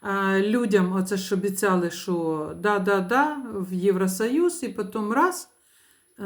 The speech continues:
вибори, і кажуть: «Ні, ми в Євросоюз, ні, ми з Росії». А, давайте подивимося, це якимсь чином, е, з-, ну, от впливає на всю цю ситуацію, що і на війну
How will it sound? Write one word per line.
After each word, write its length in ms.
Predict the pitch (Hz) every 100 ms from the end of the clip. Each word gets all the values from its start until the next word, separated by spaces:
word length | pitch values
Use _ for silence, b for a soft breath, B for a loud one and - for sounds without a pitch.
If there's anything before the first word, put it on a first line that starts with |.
| 190
вибори, 840 | 190 190 208 294 240 233 214 202 -
і 200 | 220 208
кажуть: 560 | 214 202 190 190 185
«Ні, 280 | 247 269 190 - -
ми 180 | 208 226
в 180 | 196 180
Євросоюз, 880 | 180 208 190 185 - 202 214 190 -
ні, 180 | 208 180
ми 140 | 185 190
з 120 | 196
Росії». 600 | 190 - 185 160 156 - _ _ B B B B B B -
А, 320 | 190 190 185
давайте 320 | 208 277 320 -
подивимося, 560 | 233 190 185 170 175
це 340 | - - 277 277
якимсь 460 | 262 262 247 233
чином, 560 | - 254 240 233 220 190 -
е, 260 | 196 196
з-, 680 | 190 185 185 185 185 185 -
ну, 260 | 220 214 165
от 140 | 160
впливає 540 | 214 214 247 285 262
на 120 | 196 190
всю 260 | 185 202
цю 140 | 190 190
ситуацію, 680 | 196 190 196 202 190 185
що 300 | 180 - 170 - B B B B
і 200 | 208 202
на 180 | 196 202
війну 680 | 190 208 208 208 208 190 185